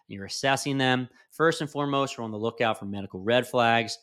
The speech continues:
If there's no medical red flags, we start with our treatment. We closely monitor their strength over the course of time and make sure it's not progressively worsening. And if it's getting better and everything is improving, obviously we can just keep on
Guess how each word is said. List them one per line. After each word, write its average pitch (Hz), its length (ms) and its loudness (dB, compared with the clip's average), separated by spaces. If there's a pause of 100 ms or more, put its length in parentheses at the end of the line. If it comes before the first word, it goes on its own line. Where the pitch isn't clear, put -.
(240)
If - 80 -20
there's 98 220 -12
no 120 200 0
medical 107 360 -4
red 135 240 4
flags, 131 460 4
we 110 80 -10
start 107 260 -4
with 101 140 -10
our 87 100 -14
treatment. 101 520 -6 (440)
We 101 100 -18
closely 143 540 -2
monitor 123 840 -6 (420)
their 101 140 -8
strength 113 480 -6
over 110 160 -6
the 98 80 -8
course 107 280 -6
of - 80 -14
time 151 380 -2
and 104 160 -10
make 110 140 -2
sure 113 240 -4
it's - 200 -12
not 107 240 -6
progressively 104 640 -8
worsening. 160 640 -2 (220)
And 104 80 -10
if 95 80 -8
it's 104 140 -10
getting 101 380 -8
better 117 300 0
and 135 100 -4
everything 110 360 -8
is 92 100 -18
improving, 123 720 0
obviously 123 480 -2
we 117 100 -6
can 113 120 -6
just 107 180 -6
keep 127 180 -6
on 117 120 -2